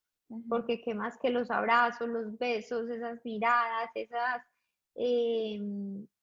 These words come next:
Speaker 2: sí, que, que estamos
Speaker 1: Las reuniones,
Speaker 2: perdiendo.
Speaker 1: las fiestas.
Speaker 2: El solo hecho que de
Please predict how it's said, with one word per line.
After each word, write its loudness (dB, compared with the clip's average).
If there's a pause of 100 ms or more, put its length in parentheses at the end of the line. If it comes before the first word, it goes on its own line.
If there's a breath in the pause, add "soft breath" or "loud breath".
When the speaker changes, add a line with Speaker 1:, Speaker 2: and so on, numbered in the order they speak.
(200)
Speaker 2:
sí, -6 (260)
que, -4
que -4
estamos 2
Speaker 1:
Las -4 (100)
reuniones, 2
Speaker 2:
perdiendo. 2
Speaker 1:
las -10 (120)
fiestas. -4
Speaker 2:
El 2
solo 4
hecho 0 (100)
que -2 (200)
de 0